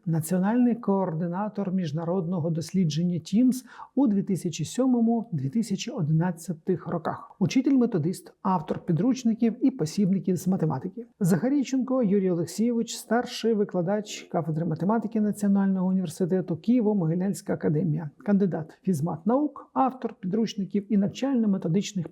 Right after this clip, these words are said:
посібників з математики. Наталія Леонидівна Кінещук, директорка Чернівецького ліцею номер один математичного та економічного профілів Чернівецької міської ради, учитель-методист, заслужений учитель України,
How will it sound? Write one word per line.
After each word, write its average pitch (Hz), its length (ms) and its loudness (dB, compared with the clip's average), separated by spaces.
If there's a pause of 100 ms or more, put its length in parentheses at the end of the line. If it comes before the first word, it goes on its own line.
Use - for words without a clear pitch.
посібників 185 680 -2 (260)
з 165 120 -2
математики. 185 520 -4 (140)
Наталія 254 440 4
Леонидівна 214 920 0
Кінещук, 202 580 -2 (320)
директорка 190 600 0
Чернівецького 180 920 0
ліцею 185 440 0
номер 170 260 0
один 180 300 2 (340)
математичного 180 840 0
та 247 360 -2
економічного 185 1120 0
профілів 185 600 -2
Чернівецької 175 1080 0
міської 175 500 0
ради, 165 400 -2 (500)
учитель-методист, 190 1080 0
заслужений 214 580 0
учитель 196 300 -2
України, 185 540 0